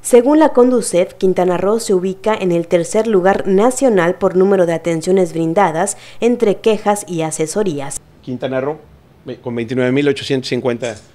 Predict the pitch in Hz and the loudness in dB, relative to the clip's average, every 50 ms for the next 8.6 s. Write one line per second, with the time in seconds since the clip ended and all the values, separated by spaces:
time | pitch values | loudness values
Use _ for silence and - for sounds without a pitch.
0 | _ _ _ _ - 123 107 135 123 - 127 143 131 113 - 139 135 139 143 151 | _ _ _ _ -20 -12 -10 -10 -8 -6 -2 -2 -2 -2 -2 -4 -2 2 2 2
1 | 147 - - - - - - - - - - 123 139 139 135 131 117 156 156 160 | 0 0 -6 -12 -20 -20 -20 -20 -10 -6 -4 -2 -2 -2 -2 2 2 2 2 2
2 | 143 156 139 135 127 123 - 143 135 - 160 156 151 151 139 131 143 143 139 139 | 2 0 0 0 0 0 0 -2 0 2 0 2 2 2 2 4 4 4 4 2
3 | 127 117 - 135 123 127 127 127 120 - - _ - - - - - _ _ 220 | -2 -2 -2 -4 -2 0 -2 -2 -4 -6 -14 _ -20 -20 -20 -20 -20 _ _ -18
4 | 208 101 98 98 98 110 - - _ _ _ _ _ _ - - 123 117 120 127 | -14 -12 -12 -12 -12 -14 -18 -20 _ _ _ _ _ _ -20 -16 -12 -8 -4 -2
5 | 131 139 131 120 117 117 107 151 123 110 - 135 131 131 120 - 120 107 - 123 | 0 4 4 4 4 2 0 -4 -6 -4 -2 -2 -2 -2 -2 -4 -8 -4 -2 2
6 | 117 120 131 139 143 131 113 123 113 101 139 139 139 - - - - - - - | 4 4 4 4 2 -2 -2 -4 -2 0 0 0 0 -4 -10 -20 -20 -18 -8 -4
7 | - 135 135 139 131 160 151 - 151 131 160 156 - 165 160 160 165 165 165 160 | -2 0 0 2 2 0 0 -2 -4 -4 -4 -2 0 2 4 4 4 4 4 2
8 | 151 156 170 165 170 147 143 131 - - 131 123 | 2 2 4 4 2 0 0 -4 -2 -2 -2 -2